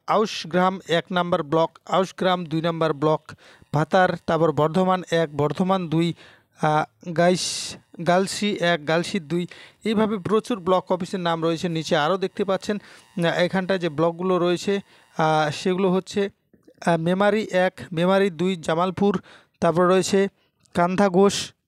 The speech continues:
আ-, আ-, রাইনা এক, রাইনা দুই, তারপরে আরও ব্লক অফিসের নাম রয়েছে, on screen দেখতে পাচ্ছেন আপনারা। আ, আপনার এ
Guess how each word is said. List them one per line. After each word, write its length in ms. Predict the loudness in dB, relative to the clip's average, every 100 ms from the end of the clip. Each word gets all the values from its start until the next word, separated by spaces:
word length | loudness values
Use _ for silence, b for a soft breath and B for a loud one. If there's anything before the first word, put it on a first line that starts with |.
| _ -4
আ-, 60 | -4 _ _
আ-, 160 | 2 4
রাইনা 480 | 6 4 4 2 2
এক, 180 | 2 0 0
রাইনা 440 | 0 2 2 0
দুই, 240 | -2 -4 -6 B B B -8
তারপরে 300 | -6 0 0
আরও 320 | 2 2 2
ব্লক 280 | 2 0 0
অফিসের 280 | -4 -4 -4
নাম 220 | -4 -2
রয়েছে, 300 | -4 -2 -2
on 140 | -2
screen 380 | -6 -6 -4 0
দেখতে 240 | -2 -2
পাচ্ছেন 320 | -2 -2 -2 -2
আপনারা। 400 | 0 0 0 -2 B B B B _ 0
আ, 40 |
আপনার 580 | 2 2 0 2 2 2
এ 140 | 2